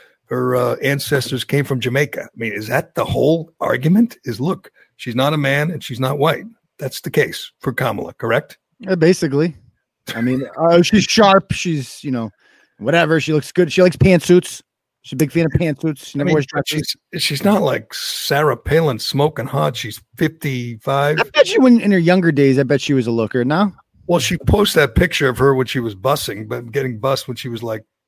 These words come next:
Speaker 1: twelve or something. So
Speaker 2: Yeah, that's too young.
Speaker 1: I haven't seen any, you know,
Speaker 2: Mm-hmm.
Speaker 1: college age type pictures. Maybe,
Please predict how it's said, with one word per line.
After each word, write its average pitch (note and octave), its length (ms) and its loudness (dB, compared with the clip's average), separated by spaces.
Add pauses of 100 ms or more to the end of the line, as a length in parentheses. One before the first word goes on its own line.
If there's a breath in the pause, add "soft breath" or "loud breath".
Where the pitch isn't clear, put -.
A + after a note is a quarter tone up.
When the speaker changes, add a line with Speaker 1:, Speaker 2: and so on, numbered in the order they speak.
(140)
Speaker 1:
twelve A#2+ 440 -4
or F#2+ 80 -8
something. - 460 -10
So - 160 -10
Speaker 2:
Yeah, B2 160 -2
that's C3 180 -6
too D3 140 0
young. C3 160 2
Speaker 1:
I E3 40 4
haven't E3 220 -4
seen D#3+ 300 -6
any, C#3 180 0
you A#2+ 160 -2
know, A#2+ 120 -4
Speaker 2:
Mm-hmm. C3+ 260 -6
Speaker 1:
college C3 260 -4
age B2 460 -8
type B2+ 340 -4
pictures. B2 340 -4
Maybe, C#3 400 2